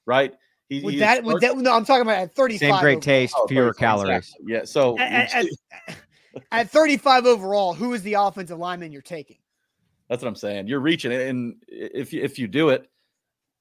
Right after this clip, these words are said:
Speaker 1: y-, you know, do you go tackle? Do you go the kid out of Austria and Raymond? Um,
Speaker 2: Yeah, well, and again, like, he would be considered a bigger reach.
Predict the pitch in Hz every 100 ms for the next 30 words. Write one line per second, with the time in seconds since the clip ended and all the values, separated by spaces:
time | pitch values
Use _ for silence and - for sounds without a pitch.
0 | - 120 120 120 110 - 104 123 127 127
1 | 123 127 - 135 156 170 131 135 117 156
2 | 135 - 117 117 107 147 - 160 165 143
3 | 107 120 165 190 185 - 110 113 107 104
4 | 98 92 262 269 247 226 220 208 208 214
5 | 185 180 185 170 - 190 214 190 180 196
6 | 190 - 170 190 180 170 147 180 170 175
7 | 156 175 185 156 - -